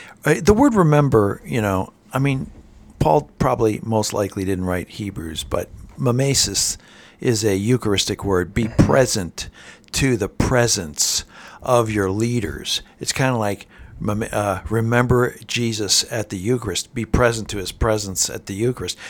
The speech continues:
Be present to your leaders is another way of saying engage them.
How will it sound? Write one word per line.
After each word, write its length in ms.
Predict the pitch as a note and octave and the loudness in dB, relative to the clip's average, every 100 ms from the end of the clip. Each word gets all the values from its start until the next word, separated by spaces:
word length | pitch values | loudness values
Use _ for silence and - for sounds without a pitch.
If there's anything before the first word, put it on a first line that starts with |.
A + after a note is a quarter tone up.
| - | -8
Be 100 | C#3+ | -4
present 640 | C3 - D3+ D#3 C#3+ A2 - | 0 4 6 6 4 -2 -2
to 180 | C3+ B2 | 2 2
your 400 | A2+ G2 F2+ - - | 2 0 -2 -4 -8
leaders 760 | G#2+ B2 C#3 E2 D2+ - - - - - - | -6 -4 -4 -6 -8 -6 -6 -8 -20 -20 -4
is 220 | D#3 B2+ | 0 2
another 460 | B2 A2+ B2 D#3 E3 | 2 0 -2 -4 -2
way 160 | B2 G#2 | 0 0
of 80 | F2+ | 2
saying 420 | A#2 G2 F#2 F2 - | 0 0 -2 -6 -6
engage 1120 | G#2 G2 F#2 C3 C#3+ C3+ F#2 F#2 - - - | -6 -4 -2 -2 -2 -4 -6 -8 -6 -6 -6
them. 600 | F2 D#2+ D2 - C2+ | -10 -8 -8 -10 -12